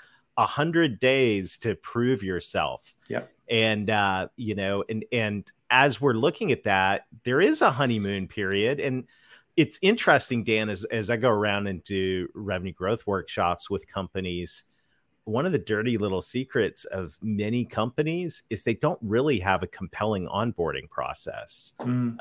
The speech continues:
Speaker 1: Not, you know, it's, it's really, um, surprisingly common that companies will take a new order.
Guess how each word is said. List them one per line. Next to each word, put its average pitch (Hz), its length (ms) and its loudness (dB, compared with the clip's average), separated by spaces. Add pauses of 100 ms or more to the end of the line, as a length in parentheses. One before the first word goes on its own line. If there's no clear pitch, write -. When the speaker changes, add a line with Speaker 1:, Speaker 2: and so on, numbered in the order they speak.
Speaker 1:
Not, 113 300 2
you 113 140 2
know, 104 180 2
it's, - 280 0
it's - 380 -2 (320)
really, 120 840 4
um, 90 580 0 (220)
surprisingly 123 840 4
common 101 540 0
that 87 180 -4
companies 98 520 -2
will 92 100 -4
take 90 540 -2
a 92 180 -4
new 92 240 -4
order. 123 580 4